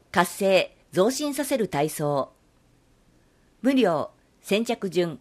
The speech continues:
申し込み必要。日時、九月五日月曜、十月三日月曜、いずれも十時三十分から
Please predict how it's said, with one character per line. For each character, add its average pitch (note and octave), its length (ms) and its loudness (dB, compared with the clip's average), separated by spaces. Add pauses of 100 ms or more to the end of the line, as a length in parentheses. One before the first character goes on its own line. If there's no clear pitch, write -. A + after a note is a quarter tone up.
(300)
申 G3+ 140 2
し - 80 -10
込 B3 120 -6
み A3 100 -6
必 - 240 -10
要。 E3+ 300 -4 (1700)
日 C4 260 -2
時、 D#3 280 -6 (600)
九 D#4+ 140 -4
月 C4 260 -2
五 - 220 -8
日 F3+ 260 0 (100)
月 E3+ 300 -2
曜、 E3+ 320 0 (600)
十 A3+ 200 0
月 C#4 240 0
三 B3+ 160 -2
日 - 380 -2 (220)
月 F3 260 0
曜、 F3+ 300 0 (560)
い F3+ 100 -4
ず A#3 100 -2
れ A#3 120 2
も G3+ 280 -2 (240)
十 C#4 220 0
時 A#3 100 -4
三 G#3+ 240 -2
十 C4 140 -4
分 G#3+ 260 -8
か D#3 100 -4
ら C#3+ 260 2